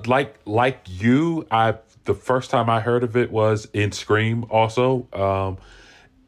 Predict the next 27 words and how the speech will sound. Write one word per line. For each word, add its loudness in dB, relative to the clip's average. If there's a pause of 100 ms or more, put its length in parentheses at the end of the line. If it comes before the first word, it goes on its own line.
and, 0
but 2
like 2
you -4
said, 0
it's 0
the 2
one 0
movie 2
of 2 (480)
all 4
the -2
movies 0
that 2 (480)
s-, -18 (100)
the -2
Scream -4
franchise 0
references, 0
it's 0
the -6
only 2
one 0
that 0
for -4
some -2
reason, 0